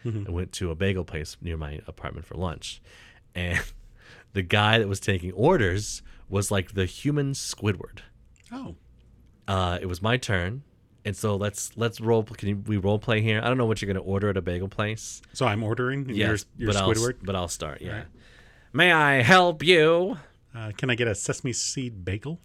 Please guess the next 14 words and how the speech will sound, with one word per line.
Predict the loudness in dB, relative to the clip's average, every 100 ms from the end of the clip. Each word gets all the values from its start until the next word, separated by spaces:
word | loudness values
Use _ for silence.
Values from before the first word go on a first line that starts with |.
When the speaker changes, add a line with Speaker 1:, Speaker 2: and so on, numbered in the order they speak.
| -2
Speaker 2:
"Would | 2
you | 4
like | 6 6 6
that | 4 4 2
toasted?" | 4 4 4 4 2 2 -4 -16 _ _ _
Speaker 1:
Sure. | -10 -8 -8 -10 _ _ _ -20 -20 _
Speaker 2:
"Anything | 4 4 6 2 4
to | 4
drink?" | 4 4 2 -4 -14 -20 -20 _
Speaker 1:
Mm, | -6 -4
water. | -4 -4 -8 _ _ _
Speaker 2:
"Anything | 6 6 6 4 6
else?" | 4 2 -4 -6 -8 -8
Speaker 1:
Uh, | -6 -6 -6 -8 -8 -10 -10